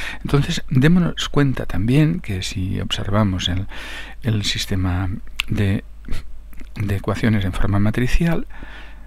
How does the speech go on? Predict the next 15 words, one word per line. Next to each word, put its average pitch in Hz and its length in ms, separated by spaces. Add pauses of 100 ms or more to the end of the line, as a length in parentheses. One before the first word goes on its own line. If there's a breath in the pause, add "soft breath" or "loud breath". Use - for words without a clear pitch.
(520 loud breath)
si - 160
multiplicamos 123 640
en 107 140
cruz 123 440
estos - 340
dos - 160
términos, 139 580
es 104 240
lo 123 100
que - 100
obtenemos 107 480
en 113 80
el 95 100
denominador. 90 640 (760)
¿Vale? 101 260